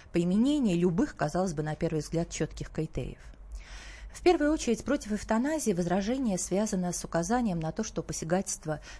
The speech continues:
на жизнь человека, как бы её ни трактовать, как божественно данную и как естественно возникшую, это, конечно,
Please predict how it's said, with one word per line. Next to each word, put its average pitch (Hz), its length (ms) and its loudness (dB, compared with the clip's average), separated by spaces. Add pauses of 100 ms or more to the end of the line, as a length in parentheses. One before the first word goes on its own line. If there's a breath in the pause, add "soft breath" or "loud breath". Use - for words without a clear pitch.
на 165 100 0
жизнь 196 240 0
человека, 196 480 0
как 220 180 0
бы 151 100 -2
её 147 140 -6
ни 143 60 -4
трактовать, - 540 -2
как 139 180 -6
божественно 170 460 -2
данную 156 420 -2 (180)
и 170 140 2
как 156 220 -2
естественно 208 440 -4
возникшую, 165 600 -6 (360 loud breath)
это, 247 140 2
конечно, 226 500 0